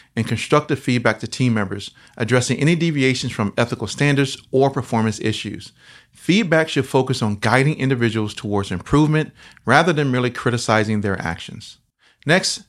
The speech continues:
is all about ethical standards. So emphasizing ethical standards is paramount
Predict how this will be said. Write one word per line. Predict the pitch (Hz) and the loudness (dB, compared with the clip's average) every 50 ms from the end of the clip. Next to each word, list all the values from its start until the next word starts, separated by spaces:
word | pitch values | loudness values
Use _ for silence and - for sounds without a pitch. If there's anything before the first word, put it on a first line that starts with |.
| _ _ _ | _ _ _
is | - 117 | -2 2
all | 135 131 139 139 | 4 4 4 4
about | 131 143 131 - | 4 2 2 2
ethical | - 117 - - - 113 | 0 -2 -2 -2 -4 -6
standards. | - - 113 104 98 92 - - - - - _ _ - - _ | -2 0 0 0 0 -2 -4 -8 -12 -14 -16 _ _ -20 -20 _
So | - - - | -18 -6 -2
emphasizing | - 170 - 220 180 - - 151 139 135 123 131 123 - | -2 0 2 0 0 2 2 2 2 2 2 0 -2 0
ethical | - 139 143 160 - 151 143 | 0 0 0 0 0 -2 -2
standards | - - 131 117 113 107 110 110 - - | -2 0 0 2 2 2 0 -2 -4 -4
is | 117 104 - | -6 -6 -6
paramount | - - - - 165 170 175 165 151 147 147 147 - | -4 0 2 4 6 6 4 4 4 4 2 2 -2